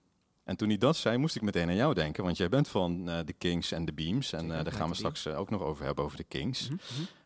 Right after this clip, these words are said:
Speaker 1: Ehm, en je bent van de conspiracy, dus ik moest meteen aan jou denken. Dus ik ging, eh, met, eh, met gespitste oren ging ik luisteren naar, eh, naar de, naar de Blue Beam Conspiracy.
Speaker 2: De Blue Beam Conspiracy.
Speaker 1: Ja, oké.
Speaker 2: Oké.
Speaker 1: Dus die meneer die zei, en dan op zijn Australisch.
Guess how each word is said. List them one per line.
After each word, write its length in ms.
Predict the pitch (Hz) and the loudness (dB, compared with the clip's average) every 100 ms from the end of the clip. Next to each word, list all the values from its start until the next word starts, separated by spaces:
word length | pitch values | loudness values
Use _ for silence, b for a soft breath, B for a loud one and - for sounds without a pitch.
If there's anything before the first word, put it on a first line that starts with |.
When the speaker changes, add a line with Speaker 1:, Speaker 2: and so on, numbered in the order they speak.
| B | B
Speaker 1:
Ehm, 540 | - 87 85 87 85 85 | -6 -2 0 0 0 -2
en 180 | - 131 | 0 2
je 60 | |
bent 180 | 92 87 | 2 0
van 100 | 107 | 0
de 80 | 101 | -2
conspiracy, 480 | 113 - 151 135 85 | -2 2 4 4 2
dus 100 | 110 | 2
ik 60 | |
moest 160 | 151 147 | 4 4
meteen 240 | 135 170 | 6 6
aan 80 | 160 | 8
jou 160 | 104 82 | 6 4
denken. 240 | 80 - | 2 2
Dus 80 | 120 | 0
ik 60 | |
ging, 280 | 117 139 143 | 2 4 4
eh, 80 | 139 | 4
met, 260 | 139 135 - | 2 2 2
eh, 420 | 135 131 127 123 | 4 6 6 6
met 160 | 117 117 | 4 2
gespitste 480 | 117 - 165 - | 0 2 0 2
oren 240 | 143 143 131 | 4 4 4
ging 140 | 123 | 2
ik 60 | 117 | 4
luisteren 380 | 123 143 - 107 | 4 4 2 2
naar, 240 | 107 98 98 | 2 2 2
eh, 100 | 95 | 2
naar 160 | 104 98 | 4 4
de, 260 | 92 87 - | 4 2 0
naar 200 | 101 87 | 0 2
de 300 | 85 82 80 | 2 2 2
Blue 280 | 92 143 113 | 4 6 6
Beam 280 | 113 147 143 | 4 2 0
Conspiracy. 680 | 95 - 90 76 73 82 87 | -4 -2 -2 0 -2 -4 -6
Speaker 2:
De 80 | 107 | -6
Blue 260 | 107 170 220 151 | -2 -2 -2 -2
Beam 260 | 170 190 | -2 -2
Conspiracy. 560 | 185 156 - 180 143 113 | -2 -6 -2 -2 -2 2
Speaker 1:
Ja, 200 | 104 - - | 2 2 -2
oké. 80 | - 117 | -2 0
Speaker 2:
Oké. 60 | 71 | 0
Speaker 1:
Dus 140 | 92 | 0
die 100 | - | 2
meneer 240 | 117 123 143 | 4 4 4
die 100 | 120 | 4
zei, 320 | 104 113 135 - | 6 6 4 0
en 140 | - 95 | -4 -2
dan 120 | 92 | 0
op 120 | 90 | -2
zijn 120 | - | -4
Australisch. 680 | 80 - - 90 95 113 - | -4 -4 0 2 2 -2 -6